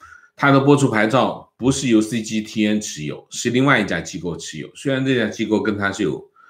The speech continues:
<coughs> 兄妹关系啊，但是，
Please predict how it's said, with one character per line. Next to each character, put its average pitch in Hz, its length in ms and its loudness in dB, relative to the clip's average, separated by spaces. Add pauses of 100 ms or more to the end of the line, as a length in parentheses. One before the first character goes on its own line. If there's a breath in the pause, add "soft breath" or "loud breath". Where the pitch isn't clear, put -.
(920 soft breath)
<coughs> - 1160 0
兄 165 260 4
妹 147 140 6
关 135 260 2
系 - 340 -12
啊， - 280 -14 (100)
但 135 160 0
是， 127 480 -4